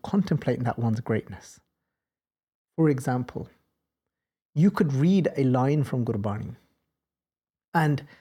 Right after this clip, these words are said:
whilst you read that line from Gurbani, you're not connected to it. And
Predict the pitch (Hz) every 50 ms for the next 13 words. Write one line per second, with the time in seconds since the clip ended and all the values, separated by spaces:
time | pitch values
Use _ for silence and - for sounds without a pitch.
0 | _ _ _ _ _ _ _ _ _ _ - 123 131 160 202 214 - - 233 220
1 | 226 196 156 175 190 185 156 - - - - 160 156 165 165 143 - - 147 123
2 | 139 120 113 113 135 147 151 135 117 107 107 110 - _ _ _ _ - 151 175
3 | 185 - - - 117 135 185 - - 180 - - 160 - 147 - - _ _ _
4 | _ _ _ _ _ _ _ _ _ _ _ _ _ _ _ _ _ _ _ _
5 | _ _ _ _ _ _ _ _ _ _ _ - 131 127 127 123 117 -